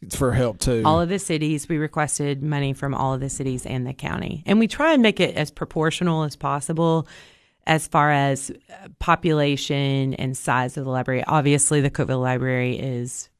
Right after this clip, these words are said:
Speaker 2: by and large, you know, it's the biggest. We have the most materials. But Baxter has an awesome library. Monterey,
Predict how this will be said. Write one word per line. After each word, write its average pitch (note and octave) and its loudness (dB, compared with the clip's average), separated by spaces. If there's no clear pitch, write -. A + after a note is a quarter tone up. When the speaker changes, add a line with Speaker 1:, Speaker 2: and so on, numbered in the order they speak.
Speaker 2:
by C#3 2
and C#3 0
large, C3 -2
you C#3+ 0
know, C3+ 0
it's B2 -4
the D#3+ -2
biggest. C3 0
We C#3+ -4
have C#3 -4
the C#3 -2
most B2+ -2
materials. B2+ -4
But D#3 4
Baxter D3 4
has E3 0
an E3 0
awesome D3 -2
library. C3+ -6
Monterey, C#3 4